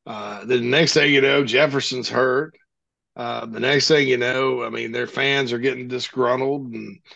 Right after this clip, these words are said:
uh, they lost to Missouri at the end of the season, and that, that, that hadn't happened in a while. And the pit boss, you know, goes from hero to goat pretty quick. I mean, he was, you know, that they were,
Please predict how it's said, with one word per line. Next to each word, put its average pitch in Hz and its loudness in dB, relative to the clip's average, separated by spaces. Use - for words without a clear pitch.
uh, - -10
they 120 -16
lost - -2
to 139 0
Missouri 139 6
at 127 4
the 135 4
end 143 2
of 131 0
the 120 -6
season, 143 -2
and 123 -6
that, 127 -8
that, 127 -8
that 139 -4
hadn't 117 -6
happened 117 -8
in 107 -10
a 101 -14
while. 117 -2
And 120 -4
the 113 -4
pit 170 -2
boss, 131 0
you 127 -4
know, 117 -2
goes 127 2
from 117 -4
hero 170 6
to 135 4
goat 139 0
pretty 135 -4
quick. 135 -2
I 123 -4
mean, 123 -8
he 127 -2
was, 123 -8
you 139 -2
know, 117 -2
that 123 -2
they 127 0
were, 127 0